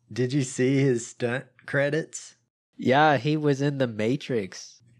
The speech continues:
Speaker 1: He's in all the Matrixes, Fearless, John Wick Chapter Three, Charlie's Angels, which I haven't seen, but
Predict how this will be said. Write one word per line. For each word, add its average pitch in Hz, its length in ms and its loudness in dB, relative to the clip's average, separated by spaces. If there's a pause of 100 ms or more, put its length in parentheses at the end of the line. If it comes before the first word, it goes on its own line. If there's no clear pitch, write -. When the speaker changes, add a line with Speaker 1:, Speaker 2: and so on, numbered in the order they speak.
Speaker 1:
He's 127 220 -6
in 139 340 0 (720)
all 156 280 2
the 170 120 -2
Matrixes, 120 1300 -4 (360)
Fearless, 147 1080 0 (100)
John 147 640 0
Wick 147 360 -2
Chapter 143 520 -4
Three, 123 640 -2 (560)
Charlie's 151 640 0
Angels, 127 640 -4
which 104 220 -10
I 101 80 -6
haven't 101 340 -8
seen, 104 460 -8
but 101 280 -14